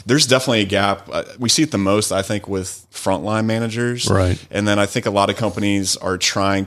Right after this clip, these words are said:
Speaker 1: to identify who their high potential leaders can be, but that's easier said than done, um,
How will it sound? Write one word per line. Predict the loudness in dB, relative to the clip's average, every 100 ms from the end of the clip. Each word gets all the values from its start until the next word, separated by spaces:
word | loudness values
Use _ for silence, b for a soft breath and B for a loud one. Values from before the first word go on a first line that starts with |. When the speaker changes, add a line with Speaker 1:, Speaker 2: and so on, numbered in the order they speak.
| -2
Speaker 1:
to | -2 0 -2 -4 -6 _ -6
identify | 0 0 0 0 0
who | 0 -2
their | -2
high | 0 0
potential | 0 -2 -2 0 -2 -4 -6 -14 b b _
leaders | -2 0 0
can | 0 0 0 2
be, | 2 0
but | 0
that's | 0 0 -2 -2
easier | -4 0 0 2
said | 2 2 0
than | -2 -4
done, | -2 -2 -4 -8 -14 _ _ _ _ -6
um, | -4 -4 -8